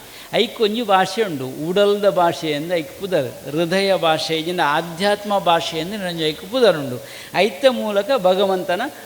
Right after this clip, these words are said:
ಅನುಸಂಧಾನ ಪಾತೆರೆಲ್ಲ ನಂಗೆ ಸಾಧ್ಯತೆ ಆಪುಂಡು ಉಂದು. ಇನ್ನು ಉಡಲ್ದ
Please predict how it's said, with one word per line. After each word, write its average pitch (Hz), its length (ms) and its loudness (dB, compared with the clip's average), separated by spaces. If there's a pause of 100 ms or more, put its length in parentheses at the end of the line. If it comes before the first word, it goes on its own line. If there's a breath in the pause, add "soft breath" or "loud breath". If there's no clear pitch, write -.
(100 loud breath)
ಅನುಸಂಧಾನ 180 720 0
ಪಾತೆರೆಲ್ಲ 208 600 -2
ನಂಗೆ 196 300 -6
ಸಾಧ್ಯತೆ 202 500 2
ಆಪುಂಡು 147 340 0
ಉಂದು. 117 460 -10 (240 loud breath)
ಇನ್ನು 202 180 0
ಉಡಲ್ದ 233 260 4